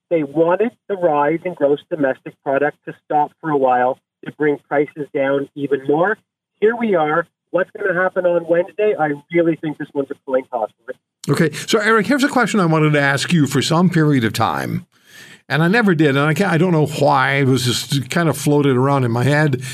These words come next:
Speaker 2: never quite made it to my mouth. And I'm not an economist, so don't, d-, please don't think of me as being uninformed. I'm reasonably informed, but I don't know much about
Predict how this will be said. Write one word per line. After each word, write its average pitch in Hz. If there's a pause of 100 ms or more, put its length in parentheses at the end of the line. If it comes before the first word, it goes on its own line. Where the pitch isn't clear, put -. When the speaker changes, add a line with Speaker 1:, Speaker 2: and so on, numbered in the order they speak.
(120)
Speaker 2:
never 147
quite 131
made 127
it 113
to 127
my 110
mouth. 78 (880)
And 147
I'm 160
not 190
an 180
economist, 143
so 139
don't, 160 (200)
d-, 147
please 175
don't 175
think 160
of 139
me 139
as 123
being 131
uninformed. 139
I'm 214
reasonably 214
informed, 147
but 139
I 151
don't 185
know 170
much 151
about 127